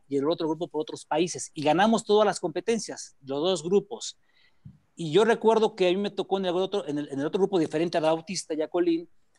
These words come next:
y una competencia en Bulgaria, hice el segundo mejor tiempo del mundo de ese año. Entonces, eh, clasifico para Moscú,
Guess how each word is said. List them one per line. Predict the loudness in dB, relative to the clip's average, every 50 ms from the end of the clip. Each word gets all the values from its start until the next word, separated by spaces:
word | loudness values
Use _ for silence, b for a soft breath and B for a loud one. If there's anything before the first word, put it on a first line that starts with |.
| _ _ _ _ _ _ _
y | -2 0 0
una | 2 0 0
competencia | -2 -4 -6 -2 -2 -2 -2 -2 -4
en | -4 -4 -2
Bulgaria, | -2 -2 -2 2 4 4 4 4 4 2 0 -2 -2 -4 -4 -8 -14 _ _ _ _ _ _ _ _ _ _ _
hice | -4 -2 0 2 2 2 2 0 -2
el | -4 -4
segundo | -4 -4 -6 -4 -4 -2 -2 -2 -2
mejor | -4 -4 -4 -6 -6
tiempo | -4 -4 -6 -4 -2 -2 0
del | 0 2 0 0
mundo | 0 0 0 0 0 0 -2 -4
de | -4 -6 -6 -6 -6 -4
ese | -4 -6 -6 -4 -4
año. | -4 -4 -6 -10 -14 _ _ _ _ _ _ _ _ _ _ _ _ -20 _
Entonces, | _ _ 0 0 0 2 2 2 2 2 -2 b b b b b b b b b b b _ _
eh, | -4 -4 -2
clasifico | 0 0 0 0 0 -6 -4 -4 -4 0 2 0 2 4
para | 2 2 4 2
Moscú, | 2 0 -2 -2 -4 -4 0 0 0 0 0 -4